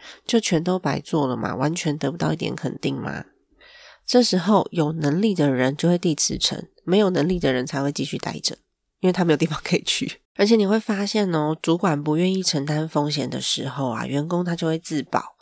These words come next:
你会发现那种就是他发信的时候硬要C C非常多个主管，然后他在做决策的时候不敢自己下决策，一定要拖着别人、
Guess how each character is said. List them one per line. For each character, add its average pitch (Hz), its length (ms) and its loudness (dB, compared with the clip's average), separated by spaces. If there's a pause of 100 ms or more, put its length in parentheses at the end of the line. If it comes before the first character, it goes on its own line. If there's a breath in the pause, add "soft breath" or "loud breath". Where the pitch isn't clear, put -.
(320 loud breath)
你 180 100 -2
会 269 140 2
发 240 200 -4
现 247 180 -6
那 247 100 -2
种 135 300 -4
就 - 140 -10
是 202 240 -4
他 190 240 -10
发 180 220 -10
信 175 260 -4
的 160 100 -4
时 143 180 -4
候 170 200 0
硬 202 180 -4
要 180 100 -4
C 175 260 0
C 175 240 -2
非 170 140 -2
常 156 100 -2
多 156 160 -2
个 147 140 -4
主 117 220 -6
管， - 240 -2 (260 loud breath)
然 170 140 -4
后 202 40 -4
他 196 100 -4
在 202 120 0
做 208 180 -2
决 151 200 -2
策 180 160 -2
的 147 100 2
时 - 80 -4
候 160 80 2
不 196 160 -2
敢 147 240 -8
自 180 100 -6
己 170 160 -6
下 151 220 -4
决 127 180 -4
策， 151 240 -2
一 151 80 -4
定 170 140 -2
要 180 80 -2
拖 175 300 -2
着 147 160 -2
别 139 240 0
人、 139 280 0